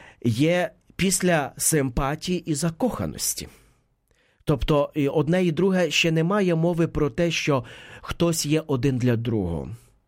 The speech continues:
Це ще є, і спонтанність, це ще є сильний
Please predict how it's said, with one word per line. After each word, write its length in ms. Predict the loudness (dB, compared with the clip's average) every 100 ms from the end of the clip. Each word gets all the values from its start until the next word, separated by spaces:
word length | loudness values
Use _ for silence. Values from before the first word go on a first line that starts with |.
| _ _ _
Це 140 | -2
ще 260 | 0 2 2
є, 420 | 2 2 2 0 -6 -20 -20 -6
і 260 | 0 2 2
спонтанність, 1000 | 2 2 0 2 0 0 -4 -6 -8 -4
це 160 | -2 2
ще 220 | 2 2
є 100 | 2
сильний 520 | 2 2 2 0